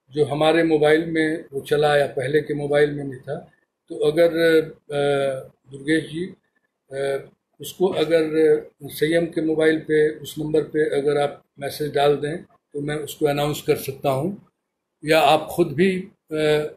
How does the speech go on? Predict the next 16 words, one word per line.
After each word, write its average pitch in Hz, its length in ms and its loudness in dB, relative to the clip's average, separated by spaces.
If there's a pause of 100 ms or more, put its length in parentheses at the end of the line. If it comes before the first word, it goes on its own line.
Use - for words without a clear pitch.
इस - 80 -16
पर 170 340 2
एक 165 180 -2
type 170 280 4
कर 165 140 4
दें 185 280 -2 (100)
जिसको 135 320 -4
मैं 147 440 -2
announce 139 400 -2
कर 127 40 -4
दूं। 113 280 -8 (840)
अ, 143 360 6 (540)
and 139 240 -6
thanks 165 220 2 (140)
Coconut 156 400 2
Theatre, 156 500 0